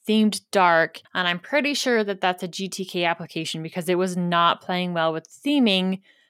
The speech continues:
before you can even get to the updates or anything like that. It wanted you to set up a user profile, which would help with your watch. It's some of those basic settings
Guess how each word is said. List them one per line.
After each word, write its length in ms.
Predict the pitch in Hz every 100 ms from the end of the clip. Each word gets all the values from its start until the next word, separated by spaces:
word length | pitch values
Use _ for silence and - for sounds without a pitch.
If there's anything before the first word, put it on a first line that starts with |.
| -
before 300 | 202 - 226
you 160 | 240
can 160 | 226 220
even 240 | 208 202
get 160 | 190 185
to 120 | 190
the 140 | 190 185
updates 460 | 185 - 185 180
or 60 | 170
anything 320 | 160 165 165
like 320 | 160 147 147
that. 460 | - 190 185 - - _ -
It 160 | 185 190
wanted 400 | 196 185 185 175
you 100 | 175
to 140 | 185
set 240 | 170 175 156
up 160 | 151 -
a 40 |
user 540 | 180 196 220 226 208 196
profile, 880 | 196 - 170 160 - 156 156 165 175
which 320 | 208 208 240
would 140 | 254
help 400 | 220 226 226 -
with 200 | 196 -
your 140 | 170 175
watch. 380 | 214 170 -
It's 160 | 175 -
some 180 | 185 180
of 80 | 180
those 220 | 175 -
basic 340 | 165 - -
settings 640 | - 185 175 180 175 -